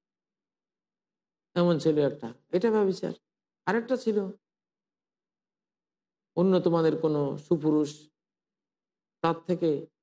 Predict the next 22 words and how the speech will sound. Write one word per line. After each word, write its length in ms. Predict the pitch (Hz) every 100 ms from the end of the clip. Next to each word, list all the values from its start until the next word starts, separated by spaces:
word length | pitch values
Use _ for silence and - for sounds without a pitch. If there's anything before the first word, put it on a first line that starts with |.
| -
ভালো 200 | 120 165 196
একটা 240 | 180 170
সন্তান 340 | 156 165 151 160
নেবে, 240 | 147 139 151 - _ _ -
এই 80 | 147
জন্য 180 | 151 147
নিজের 280 | 160 185 208
স্ত্রীকে 380 | 190 - 185 175
তার 220 | 175 156 139
কাছে 200 | 139 147
জিনার 300 | 139 147 135
জন্য 160 | 135 127
পাঠিয়ে 280 | 120 113 117
দিত। 140 | -
নাউজুবিল্লাহ, 680 | - 160 160 139 - 52 - _ _ _ _ -
কত 100 | 180
নির্লজ্জ! 640 | 180 185 196 190 233 202 262 240 - _ _ _ _ _ _ _ _ _
মানুষের 380 | 101 185 220 226 170
বংশ 300 | 135 160 151 - 233 240 - _ _ _
হতে 180 | 220 311
পারে 200 | 294 285
বাহ্যিক 520 | 226 185 208 180 262